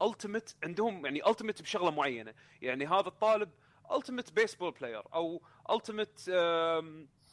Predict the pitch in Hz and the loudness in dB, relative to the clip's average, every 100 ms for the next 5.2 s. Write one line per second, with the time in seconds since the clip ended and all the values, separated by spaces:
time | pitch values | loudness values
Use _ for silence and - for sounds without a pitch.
0 | _ - _ - 151 151 147 151 156 165 | _ -20 _ 0 4 4 4 2 2 2
1 | 123 110 - 143 139 180 190 185 185 - | -2 -10 -8 -6 -2 -2 -2 -4 -6 -2
2 | - 139 151 139 - 202 147 113 - _ | -2 2 4 4 2 -2 -2 -6 -12 _
3 | _ - 135 131 135 135 117 - _ - | _ -8 -6 -4 -2 -4 -6 -12 _ -6
4 | 156 175 - 220 214 185 269 - 180 240 | -2 -2 -2 0 2 4 2 0 -2 -2
5 | 269 | -2